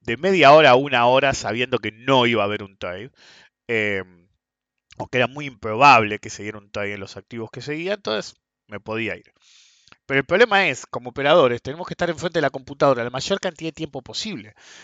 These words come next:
porque las señales, las oportunidades, buenas y malas, porque no todas van a ser buenas, no avisan, ¿ok? Entonces, el verdadero problema que tienen muchos operadores es que reconocen eso, reconocen que el mercado no les va a avisar,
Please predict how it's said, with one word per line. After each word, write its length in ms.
porque 600
las 240
señales, 500
las 220
oportunidades, 920
buenas 520
y 60
malas, 520
porque 200
no 120
todas 260
van 100
a 60
ser 180
buenas, 460
no 200
avisan, 460
¿ok? 200
Entonces, 380
el 140
verdadero 280
problema 380
que 120
tienen 300
muchos 320
operadores 640
es 140
que 180
reconocen 760
eso, 460
reconocen 680
que 260
el 100
mercado 320
no 100
les 200
va 240
a 40
avisar, 680